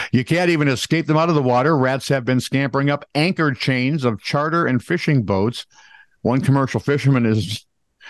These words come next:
been seeing at least a hundred rats a night on his boat. Now, if you picture Queensland topography, with a river system that twists its way to the northern coast,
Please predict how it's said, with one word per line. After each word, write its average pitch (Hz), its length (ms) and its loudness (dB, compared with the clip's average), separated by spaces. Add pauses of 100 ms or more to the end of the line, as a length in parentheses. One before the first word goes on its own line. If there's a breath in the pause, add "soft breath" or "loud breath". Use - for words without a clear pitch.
(140)
been 120 220 0
seeing 131 580 -2
at 113 120 -2
least 131 260 -2
a 117 60 2
hundred 127 300 -2
rats 135 260 -2
a 135 80 2
night 143 220 2
on 143 100 0
his 135 140 0
boat. 131 540 -4 (1120)
Now, 120 240 -2 (160)
if 123 140 0
you 117 60 0
picture 139 320 -2
Queensland 123 460 0
topography, 117 680 -2 (880)
with 113 180 2
a 113 60 2
river 135 240 2
system 117 320 -2
that 123 120 0
twists - 280 -2
its 104 120 -8
way 120 200 0
to 113 160 0
the 107 140 4
northern 117 520 2
coast, 113 480 -4